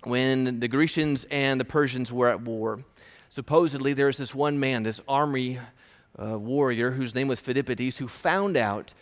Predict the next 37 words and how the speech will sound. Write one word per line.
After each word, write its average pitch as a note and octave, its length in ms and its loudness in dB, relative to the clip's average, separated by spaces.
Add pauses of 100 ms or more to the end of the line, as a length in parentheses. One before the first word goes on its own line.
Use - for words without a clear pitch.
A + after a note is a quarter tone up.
(460)
that C#3 160 2
the D3 80 -2
Persians E3 480 0
were C3+ 140 2
marching C#3 400 2
to C#3+ 100 -4
the B2+ 80 0
city C#3 300 -2
of A2+ 80 -4
Marathon. A#2 600 0 (220)
And D3 120 -2
so D3+ 140 0
he G#3+ 220 -4
ran F#3 360 4
straight, F3+ 600 2 (200)
straight G#3+ 640 6
from G3+ 400 4 (100)
Athens A3+ 540 6
to - 180 -6
Sparta B3 640 10
without G3+ 460 8
stopping, G#3 560 8
twenty-four A#3+ 840 4
miles G#3+ 600 6
straight. G#3+ 680 2 (440)
And E3+ 140 2
as D#3+ 100 6
soon C#4+ 440 4
as F3+ 220 2
he A3+ 120 0
arrived A3 640 10
at G3+ 140 8
Sparta, B3+ 600 10
he G#3 220 2
shouted C#4 720 10
the C4 100 6
news, A#3+ 540 4